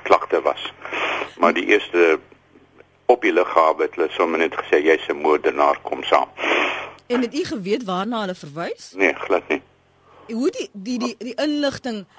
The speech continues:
Speaker 2: deurgesypel na u toe? Waar
Speaker 1: Ehm, wel, ek dink uiteindelik het ek na die konsulaat se mense, Suid-Afrikaanse konsulaat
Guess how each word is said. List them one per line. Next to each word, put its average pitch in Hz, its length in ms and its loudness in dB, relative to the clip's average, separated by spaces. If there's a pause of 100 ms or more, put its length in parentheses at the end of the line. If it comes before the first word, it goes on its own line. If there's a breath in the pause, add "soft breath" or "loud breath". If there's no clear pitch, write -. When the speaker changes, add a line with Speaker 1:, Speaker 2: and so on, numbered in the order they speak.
(120 soft breath)
Speaker 2:
deurgesypel 214 760 -4
na 180 200 -8
u 175 180 -10
toe? 165 140 -10
Waar 113 340 6
Speaker 1:
Ehm, 113 320 -6
wel, 135 180 4
ek 131 180 -2
dink 170 220 0
uiteindelik 143 720 2
het 113 160 0
ek 110 120 2
na 110 240 2
die 104 460 0 (200)
konsulaat 107 760 4
se 107 120 -4
mense, 95 460 -2
Suid-Afrikaanse 92 760 2
konsulaat 95 600 2